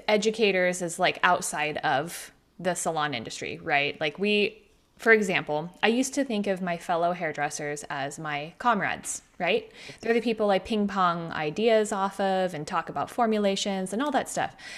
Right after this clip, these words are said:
And now that I've kind of stepped away from that and I'm into this, like, educator podcaster space, those are no longer my people that I can commiserate with, right?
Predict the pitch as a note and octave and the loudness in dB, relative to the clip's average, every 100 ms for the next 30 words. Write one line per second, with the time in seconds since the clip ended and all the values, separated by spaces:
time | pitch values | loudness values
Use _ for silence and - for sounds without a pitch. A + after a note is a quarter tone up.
0 | - - A3 G#3 G#3+ C4 C4+ A3+ F#3+ - | -10 0 4 4 2 0 2 2 2 -2
1 | G#3+ F3+ - F3+ F3+ E3+ F3+ A3 A#3 G3+ | -4 -2 -2 -2 -2 0 2 2 0 0
2 | D3 D3+ - E3 D#3+ E3 F3 D#3+ - D3 | 2 2 2 -2 -6 -6 -4 -4 -4 -6
3 | - F#3 F#3 F#3+ G#3 F3+ E3 D#3 D#3 F3+ | -2 -2 0 -2 0 2 2 0 -2 -4
4 | G3 G#3 F#3+ D#3+ - C#3+ - - C#3 C3+ | -4 -4 -4 -4 -6 -10 -8 -6 -4 -4
5 | F3+ - - - - - - A3+ C#4 B3+ | -6 -10 -16 -20 -20 -6 0 2 4 2
6 | B3 A3 G#3+ G#3+ G3+ F3+ - G#3+ G#3+ G3+ | 2 2 2 2 0 0 -2 -2 0 0
7 | F#3 E3 D#3+ - F#3+ E3+ D#3+ D#3 F3+ B3 | 2 0 -2 -4 -6 -6 -6 -4 -2 0
8 | E3+ B2 - - F3 - - - D#3+ F3 | 0 -2 -4 -6 -6 -10 -18 -6 -2 0
9 | G#3+ | -2